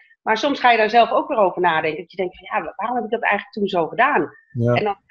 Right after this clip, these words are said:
Speaker 1: kan je ook wel eens zeggen, "Ja, het is opgelost, daar gaat het om."
Speaker 2: Mhm.
Speaker 1: Dus, eh, eh, ja, dat, maar dat is weer wat ik bedoel eerder in ons gesprek. Eh, ook de jongeren zetten je weer aan het denken, ehm,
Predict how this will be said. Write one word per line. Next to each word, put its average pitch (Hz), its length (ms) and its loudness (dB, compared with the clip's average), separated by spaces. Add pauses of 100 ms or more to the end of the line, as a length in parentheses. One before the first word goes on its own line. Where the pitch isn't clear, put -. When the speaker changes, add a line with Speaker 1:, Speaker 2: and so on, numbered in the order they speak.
(140)
Speaker 1:
kan 226 100 4
je 208 60 4
ook 208 60 -2
wel 208 120 2
eens 190 100 -8
zeggen, 196 200 -6
"Ja, 202 80 -6
het 190 140 -8
is 240 140 -4
opgelost, 202 440 -2
daar 196 140 2
gaat 240 220 0
het 220 140 -6
om." 143 360 -6 (160)
Speaker 2:
Mhm. 135 280 8
Speaker 1:
Dus, 127 140 6 (340)
eh, 170 720 4
eh, 170 80 -6
ja, 208 220 4
dat, 233 220 -2
maar 233 100 2
dat 233 160 0
is - 60 -18
weer 226 180 2
wat 214 180 2
ik 214 160 -4
bedoel 214 300 -2
eerder 214 220 4
in 196 100 2
ons 170 160 -4
gesprek. - 440 -4
Eh, - 720 0
ook 220 120 0
de 208 80 -6
jongeren 214 400 0
zetten 196 300 -6
je 175 120 -6
weer 185 200 0
aan 170 180 0
het 160 100 -6
denken, 165 680 0
ehm, 151 360 -2